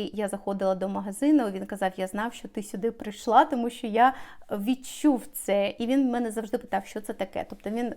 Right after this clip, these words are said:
е, я його познайомила, е, з портретом леді, йому він дуже подобався,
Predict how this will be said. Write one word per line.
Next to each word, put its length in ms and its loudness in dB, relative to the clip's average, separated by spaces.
е, 180 -2
я 200 2
його 160 -2
познайомила, 680 0
е, 80 0
з 60 -10
портретом 560 -2
леді, 340 0
йому 220 0
він 180 -4
дуже 220 -2
подобався, 680 0